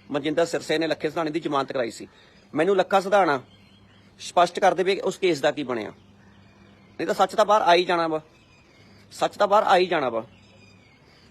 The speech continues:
ਠੀਕ ਨਹੀਂ, ਉਹ ਲੁਕਿਆ ਨਹੀਂ ਰਹਿ ਸਕਦਾ ਸੱਚ। ਦੇਖੋ ਮੈਂ ਕਹਿੰ-, ਤੁਹਾਨੂੰ ਇੱਕ ਚੀਜ਼ ਦੱਸਦਾ, ਸੱਚ ਨੂੰ ਲੁਕੋਇਆ ਜਾ ਸਕਦਾ ਵਾ ਪਰ ਛੁਪਾਇਆ ਨਹੀਂ ਜਾ ਸਕਦਾ, ਉਹ ਇੱਕ ਨਾ ਇੱਕ ਦਿਨ ਬਾਹਰ ਆਉਣਾ ਹੀ ਆਉਣਾ ਵਾ, ਚਾਹੇ ਅੱਜ ਆ ਜਾਵੇ, ਕੱਲ੍ਹ ਨੂੰ ਆ ਜਾਵੇ, ਪਰਸੋਂ ਨੂੰ ਆ ਜਾਵੇ, ਆਉਣਾ ਜ਼ਰੂਰ ਆ ਉਹ ਬਾਹਰ।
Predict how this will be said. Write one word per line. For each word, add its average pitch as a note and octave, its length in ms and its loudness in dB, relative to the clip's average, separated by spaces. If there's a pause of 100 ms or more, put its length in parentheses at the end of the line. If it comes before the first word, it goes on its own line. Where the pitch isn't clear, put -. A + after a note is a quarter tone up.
ਠੀਕ E3+ 140 -2
ਨਹੀਂ, G#3 120 -2
ਉਹ G#3 160 2
ਲੁਕਿਆ F#3+ 240 2
ਨਹੀਂ F#3+ 100 2
ਰਹਿ E3+ 120 2
ਸਕਦਾ F3 260 0
ਸੱਚ। F3+ 300 0 (360)
ਦੇਖੋ F3 160 2
ਮੈਂ G3 180 4
ਕਹਿੰ-, F#3+ 200 0
ਤੁਹਾਨੂੰ G3 180 -6
ਇੱਕ - 120 -6
ਚੀਜ਼ F#3+ 160 -8
ਦੱਸਦਾ, D3 320 2
ਸੱਚ D#3 280 -2
ਨੂੰ G#3+ 100 -4
ਲੁਕੋਇਆ F3 300 4
ਜਾ F3 180 4
ਸਕਦਾ D#3+ 340 0
ਵਾ G3+ 120 4
ਪਰ G3 180 0 (400)
ਛੁਪਾਇਆ F3 380 2
ਨਹੀਂ G#3+ 100 2
ਜਾ C#3+ 140 4
ਸਕਦਾ, A2 280 -2
ਉਹ F#3+ 200 0
ਇੱਕ G3+ 120 0
ਨਾ G#3 60 2
ਇੱਕ G3+ 120 -2
ਦਿਨ G#3+ 140 0
ਬਾਹਰ F#3 220 6
ਆਉਣਾ F#3 240 2
ਹੀ F#3+ 80 2
ਆਉਣਾ D#3+ 240 0
ਵਾ, B2 140 0 (300)
ਚਾਹੇ F3 240 6
ਅੱਜ D#3+ 160 4
ਆ F3 80 6
ਜਾਵੇ, E3+ 160 -2
ਕੱਲ੍ਹ F3 220 0
ਨੂੰ G#3+ 120 4
ਆ F3+ 60 6
ਜਾਵੇ, E3+ 140 -2
ਪਰਸੋਂ F3 280 -2
ਨੂੰ F3+ 120 2
ਆ E3 60 6
ਜਾਵੇ, E3 220 -4 (280)
ਆਉਣਾ G3 220 4
ਜ਼ਰੂਰ G3 220 -2
ਆ D#3 40 4
ਉਹ C#3+ 180 0
ਬਾਹਰ। B2 240 -2